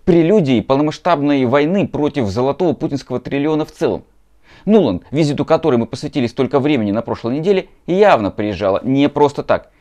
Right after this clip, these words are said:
Как я уже неоднократно подчёркивал, каждый контакт администрации Байдена с Кремлём, с российским руководством заканчивается новыми мерами против российского режима. Первый звонок Байдена Путину закончился введением нового серьёзного пакета санкций,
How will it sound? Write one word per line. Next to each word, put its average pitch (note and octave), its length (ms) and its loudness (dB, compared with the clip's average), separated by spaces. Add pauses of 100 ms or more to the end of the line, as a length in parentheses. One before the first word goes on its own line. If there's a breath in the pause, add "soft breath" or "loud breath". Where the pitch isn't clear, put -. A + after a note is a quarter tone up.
Как - 180 -4
я D#3+ 80 4
уже C#3 160 0
неоднократно D3+ 600 0
подчёркивал, A2 600 -4 (180 soft breath)
каждый D3 340 4
контакт D3 440 -2
администрации C#3+ 560 -2
Байдена A2+ 440 2
с - 120 -14
Кремлём, C#3+ 760 0
с - 240 -14
российским D#3 400 -6
руководством A2 640 -4 (220 loud breath)
заканчивается D3+ 760 0
новыми C3 400 0
мерами A2 360 0
против F#2 440 -6
российского F#2+ 420 -6
режима. F2+ 280 -6 (480)
Первый B2 240 6
звонок G2 260 -4
Байдена F#2 360 2
Путину F2 300 -6
закончился F2+ 480 -8
введением F#2 500 -2
нового F2 240 -2
серьёзного E2 380 -6
пакета F#2 380 -8
санкций, - 480 -10